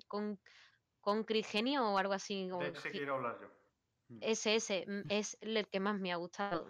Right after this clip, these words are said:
Speaker 1: de los que han salido ahí, la verdad. Eh, está muy, es el típico juego de estos que, que me gustan. Entonces, pf, no sé, creo que hay que darle un poco de oportunidad, si saben usarlo bien, evidentemente.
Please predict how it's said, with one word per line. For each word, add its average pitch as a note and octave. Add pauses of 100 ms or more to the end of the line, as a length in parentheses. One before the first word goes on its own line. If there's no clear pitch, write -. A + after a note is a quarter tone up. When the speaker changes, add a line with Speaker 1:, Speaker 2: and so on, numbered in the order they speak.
Speaker 1:
de F3+
los E3+
que F3+
han F3
salido E3
ahí, F#3+
la D3+
verdad. F3 (160)
Eh, F3
está E3
muy, F#3 (160)
es A3+
el G3
típico G#3+
juego G#3
de G3+
estos F#3+
que, F3 (440)
que G3+
me F#3
gustan. D#3 (160)
Entonces, F3+ (100)
pf, -
no G3+
sé, G3 (1040)
creo G3+
que G#3+
hay A3
que G#3+
darle G#3
un G#3
poco G#3
de F#3+
oportunidad, E3+ (580)
si -
saben E3+
usarlo E3
bien, F#3+
evidentemente. E3